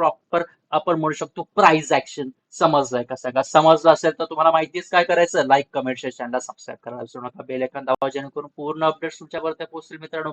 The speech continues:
सबस्क्रायबर्स हजारोमध्ये पोहोचवायचे आहेत तुम्ही, लाखो, जवळपास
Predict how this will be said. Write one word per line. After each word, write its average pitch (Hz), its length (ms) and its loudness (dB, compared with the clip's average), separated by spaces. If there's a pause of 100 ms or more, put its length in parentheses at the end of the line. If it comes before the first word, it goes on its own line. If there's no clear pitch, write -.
(520)
सबस्क्रायबर्स 160 680 4
हजारोमध्ये 135 520 0
पोहोचवायचे 131 440 -10
आहेत - 140 -14
तुम्ही, 135 240 -12
लाखो, 147 480 2
जवळपास 143 540 -2